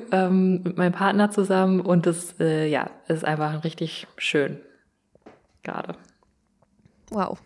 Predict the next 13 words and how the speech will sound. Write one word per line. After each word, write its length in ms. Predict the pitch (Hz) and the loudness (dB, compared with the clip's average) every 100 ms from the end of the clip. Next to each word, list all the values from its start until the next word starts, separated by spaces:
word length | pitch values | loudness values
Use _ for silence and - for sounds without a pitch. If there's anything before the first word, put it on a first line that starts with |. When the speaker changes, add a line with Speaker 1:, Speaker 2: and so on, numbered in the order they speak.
| - | -14
Speaker 1:
Ja, 360 | 208 - - - - _ _ _ | -8 -6 -6 -8 -14 _ _ _
voll. 280 | 202 185 185 185 - - | -2 0 0 -4 -14 -8
<laughs> 200 | 302 - | -8 -4
Speaker 2:
Das 140 | 208 208 | -4 0
heißt, 160 | 226 220 | 0 0
das 80 | |
letzte 260 | 226 226 220 | -2 -2 -2
Jahr 220 | 214 220 | 0 0
hat 100 | 208 | 0
sich 160 | 214 - | -4 -2
gelohnt? 460 | 202 170 175 - - | 0 2 0 -4 -4
Speaker 1:
Äh, 160 | 202 202 | 2 4
ja, 120 | 196 | 4